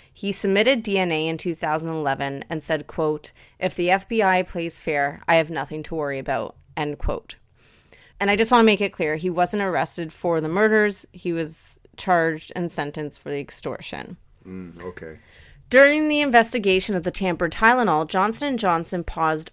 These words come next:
Speaker 1: all production and advertising. They received praise for how they handled the incident.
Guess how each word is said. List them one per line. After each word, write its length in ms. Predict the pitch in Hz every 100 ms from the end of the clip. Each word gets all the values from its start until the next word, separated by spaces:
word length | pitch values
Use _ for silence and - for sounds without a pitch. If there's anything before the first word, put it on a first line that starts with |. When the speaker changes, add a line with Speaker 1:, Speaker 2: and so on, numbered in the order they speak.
| -
Speaker 1:
all 200 | 196 226
production 520 | 226 226 170 - -
and 140 | 170 165
advertising. 880 | 156 151 151 - - 143 - - 180 -
They 140 | 190 196
received 460 | 220 - 240 -
praise 460 | - 285 254 190 185
for 140 | 214
how 140 | 180 196
they 120 | 185
handled 380 | 175 185 170 165
the 120 | 175
incident. 560 | 156 147 151 - -